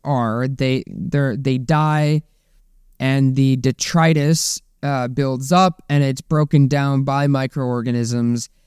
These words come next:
and those microorganisms produce waste, and that waste is Shitali resin.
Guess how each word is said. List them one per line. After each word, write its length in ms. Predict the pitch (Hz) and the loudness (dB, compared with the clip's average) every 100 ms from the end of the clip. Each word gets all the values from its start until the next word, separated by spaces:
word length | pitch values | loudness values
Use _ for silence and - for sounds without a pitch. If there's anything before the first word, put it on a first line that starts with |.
| _ _ - | _ _ 0
and 280 | 143 147 | 4 6
those 240 | 156 175 156 | 6 6 6
microorganisms 1160 | 160 139 - 135 131 127 131 127 127 127 127 117 | 4 2 -4 -4 -4 -4 -2 0 0 0 0 0
produce 400 | 151 131 120 131 | -2 0 -2 -4
waste, 540 | 131 151 165 160 - | 0 4 4 2 2
and 100 | 131 | 2
that 180 | 127 107 | 0 0
waste 520 | 131 165 147 - - | 4 6 6 2 -2
is 180 | 135 131 | -2 -2
Shitali 640 | - 127 - 151 151 131 | -4 -6 -2 0 2 0
resin. 480 | 113 113 110 101 | -2 -2 -2 -2